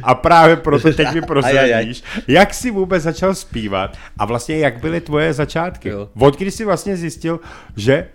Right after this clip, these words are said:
Speaker 1: budeš vlastně zpívat?
Speaker 2: Ale to já jsem, já jsem chtěl takhle, protože můj tatík, prostě tak, takový prostě big beaták a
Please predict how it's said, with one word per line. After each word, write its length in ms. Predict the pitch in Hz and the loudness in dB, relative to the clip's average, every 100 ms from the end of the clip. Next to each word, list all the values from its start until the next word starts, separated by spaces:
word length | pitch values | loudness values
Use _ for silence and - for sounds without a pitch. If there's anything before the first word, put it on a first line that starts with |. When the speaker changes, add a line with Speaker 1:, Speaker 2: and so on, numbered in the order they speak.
| - | -12
Speaker 1:
budeš 340 | 101 113 127 | -6 -4 -4
vlastně 240 | 127 123 151 | -8 -10 -14
zpívat? 380 | - 196 143 - - - - | -14 -14 -14 -14 -16 -16 -12
Speaker 2:
Ale 140 | 92 117 | -6 0
to 80 | 123 | 0
já 120 | 123 | 0
jsem, 120 | 127 | -2
já 140 | 120 | -2
jsem 140 | 107 127 | -2 -2
chtěl 180 | 147 135 | -2 -2
takhle, 380 | 110 135 139 - - - - - | -2 0 0 -2 -20 -20 -14 -8
protože 160 | 107 | -2
můj 120 | 131 143 | 0 0
tatík, 460 | 143 - 131 - - - - - | -2 -4 -10 -10 -16 -16 -20 -20
prostě 320 | - - 127 | -16 -4 -4
tak, 220 | 104 110 - - | -4 -10 -12 -14
takový 380 | 107 - 104 117 | -14 -8 -8 -8
prostě 240 | - - | -8 -8
big 220 | 120 110 | -8 -8
beaták 480 | 110 117 123 104 110 | -10 -6 0 0 0
a 100 | 120 | 0